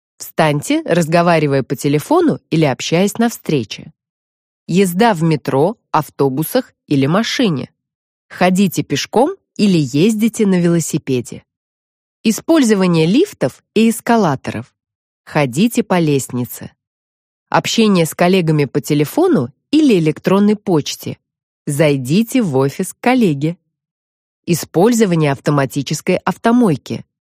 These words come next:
Мойте и полируйте машину вручную. Использование пульта для телевизора. Встаньте, чтобы переключить канал вручную.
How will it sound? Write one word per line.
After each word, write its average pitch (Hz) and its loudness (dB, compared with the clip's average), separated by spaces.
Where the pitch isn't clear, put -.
Мойте 190 2
и 156 -4
полируйте 151 0
машину 151 -2
вручную. 185 0
Использование 170 0
пульта 277 0
для 180 0
телевизора. 165 -2
Встаньте, 180 -2
чтобы 151 -2
переключить 143 -2
канал 135 0
вручную. 165 -2